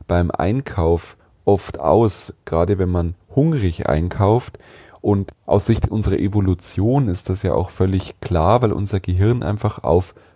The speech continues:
süß geprägt ist. Und dann könnte man sich beispielsweise der vorhin angesprochenen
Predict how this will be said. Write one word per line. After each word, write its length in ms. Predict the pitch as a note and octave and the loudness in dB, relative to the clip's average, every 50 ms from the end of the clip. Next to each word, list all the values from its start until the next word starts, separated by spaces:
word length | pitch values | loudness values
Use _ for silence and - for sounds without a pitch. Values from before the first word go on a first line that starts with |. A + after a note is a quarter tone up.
| _ - | _ -18
süß 600 | - - - A#2 A#2 A#2+ B2 A#2+ A#2 - - - _ _ _ _ _ _ _ _ | -16 -4 0 0 2 2 2 0 -2 -6 -12 -16 _ _ _ _ _ _ _ _
geprägt 560 | - G#2 - - - G2+ G2 G2 - - - - | -4 -4 -4 0 2 4 4 4 2 -2 -10 -14
ist. 320 | - - - - - - _ _ _ _ _ _ _ _ _ - _ _ _ _ _ | -14 -14 -16 -20 -20 -20 _ _ _ _ _ _ _ _ _ -20 _ _ _ _ _
Und 160 | - F2 F2+ | -8 0 2
dann 160 | F#2 F#2 G#2+ A2 | 2 2 2 2
könnte 260 | - A#2 G#2+ A2+ G#2+ | 2 2 2 2 2
man 180 | G2+ G2+ G2 F#2+ | 2 2 2 2
sich 180 | G2+ G2 - | 0 -4 -2
beispielsweise 880 | - - E2 E2+ F#2 - - G2+ F2+ - - - D2+ E2 F2 - F#2 F2+ | 0 2 2 2 2 0 -2 -4 -4 -2 0 0 2 2 0 0 -4 -6
der 420 | - - - E2+ E2 E2+ E2 E2+ - - - - - | -4 -2 -2 0 0 0 0 -2 -4 -8 -16 -20 -20
vorhin 380 | _ - - G2+ G2+ G#2 G2+ - | _ 0 2 4 4 4 4 2
angesprochenen 920 | - - G2 G2 F#2+ F#2 - - F#2 F2 F2 - - F#2 F2 E2+ E2+ F2 | 0 0 0 0 -2 -2 -4 -4 -4 -4 -4 -4 -4 -4 -2 -2 -2 -4